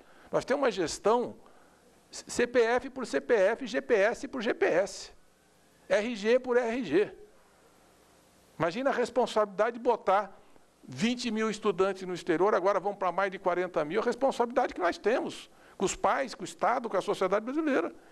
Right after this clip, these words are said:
Então, a gestão desse sistema é extremamente sofisticada. Nós temos um painel de controle, então, embarcados daqueles vinte e três mil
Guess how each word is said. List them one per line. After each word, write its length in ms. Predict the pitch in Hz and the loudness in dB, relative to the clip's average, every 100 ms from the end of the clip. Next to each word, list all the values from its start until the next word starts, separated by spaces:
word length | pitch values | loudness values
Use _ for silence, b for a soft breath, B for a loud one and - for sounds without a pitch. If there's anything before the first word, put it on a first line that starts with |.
| B | B
Então, 140 | - 254 | 2 2
a 60 | |
gestão 440 | 214 302 - 247 277 | 2 -2 0 0 0
desse 200 | 220 - | -6 -6
sistema 580 | 175 156 214 269 220 135 B B | -12 -6 0 2 2 -4 B B
é 100 | 226 | -2
extremamente 640 | 214 - 294 330 240 247 | -2 -2 2 2 2 -2
sofisticada. 800 | - 277 - 339 339 214 214 214 - - b b b b b | -2 -4 -2 -2 2 0 0 -8 -16 -20 b b b b b
Nós 200 | 196 - | -2 0
temos 260 | 269 277 | -2 0
um 100 | 247 | 0
painel 400 | 254 214 190 185 | 2 0 2 0
de 80 | 170 | 0
controle, 540 | 165 156 139 214 247 185 | -2 -4 0 2 2 2
então, 260 | - 170 | -2 0
embarcados 800 | 226 254 226 185 208 226 190 131 | 0 2 0 0 0 2 0 -2
daqueles 360 | 147 220 233 175 | -4 -2 -4 -4
vinte 200 | 190 190 | -6 -6
e 40 | |
três 240 | - 151 | -2 -2
mil 300 | 151 214 123 | 0 0 0